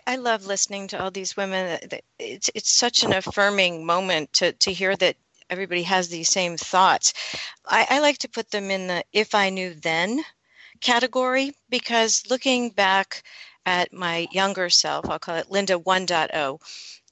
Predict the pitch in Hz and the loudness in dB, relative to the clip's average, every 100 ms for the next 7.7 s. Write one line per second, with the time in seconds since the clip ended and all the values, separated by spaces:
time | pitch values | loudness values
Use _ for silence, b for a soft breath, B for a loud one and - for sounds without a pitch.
0 | _ - 277 403 277 226 214 202 190 - | _ 0 2 2 2 -2 2 2 2 -2
1 | 196 165 - - 285 220 165 - 147 139 | -6 -6 -2 -2 0 0 0 -2 -6 -8
2 | 160 _ - 196 202 208 - _ _ - | -12 _ -8 -4 0 0 0 _ _ -6
3 | 165 156 92 - _ 208 - 208 208 - | -4 -4 -8 -12 _ -8 -6 -4 -4 -2
4 | 196 202 202 185 202 220 247 277 294 B | 0 2 0 -2 -4 0 4 4 2 B
5 | B B B B _ _ - 226 214 202 | B B B B _ _ 0 2 2 0
6 | - - - 202 202 233 - 240 240 185 | -4 2 2 4 4 4 2 0 2 4
7 | 165 165 160 196 202 - - | 2 2 2 2 -4 -8 -12